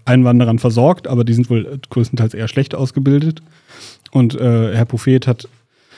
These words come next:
hat auch irgendeine Firma, ich hab schon wieder vergessen, was die macht, aber er hat wohl sehr, er hat wohl Geschäftsbeziehungen zu Rumänien et cetera, et cetera. Also er hätte da, äh, er hat da quasi einen gewissen Überblick quasi, wo man sich im Zweifelsfall auch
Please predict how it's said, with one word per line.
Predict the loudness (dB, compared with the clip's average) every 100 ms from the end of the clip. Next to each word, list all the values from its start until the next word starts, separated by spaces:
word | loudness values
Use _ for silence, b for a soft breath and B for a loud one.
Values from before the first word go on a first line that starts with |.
| b b b -20
hat | -4
auch | -2
irgendeine | 0 -2 0 0 0
Firma, | 2 0 2 0
ich | -2
hab | -2
schon | 0
wieder | 0
vergessen, | 0 -2 -2
was | -4 0
die |
macht, | 0 0 -2
aber | -4 -2 -2
er | -2
hat | -4 -2
wohl | -4 -2
sehr, | -2 0 0 0 -4 b b _ _ _ _ _ -18 -16
er | -12
hat | -12 -10
wohl | -12 -10 -14 -20 -20 -12
Geschäftsbeziehungen | -4 -4 -4 -12 -4 0 2 0 -2
zu | -2
Rumänien | 0 2 2 4 2 0
et | -4
cetera, | -2 -2 -4
et | -4
cetera. | -4 -2 -4
Also | -4 -4
er |
hätte | -4 -4
da, | -6
äh, | -6 -10 -14 -14 -14 -14
er | -14 -8
hat | -2
da | -2
quasi | 0 0 2
einen | 2 2
gewissen | 2 0
Überblick | 2 2 2 0 -2
quasi, | -2 0 0 0
wo | 0
man | 2 2 0
sich | -4 -6 -8
im | -12
Zweifelsfall | -6 -6 -4 -4 -6
auch | -6 -12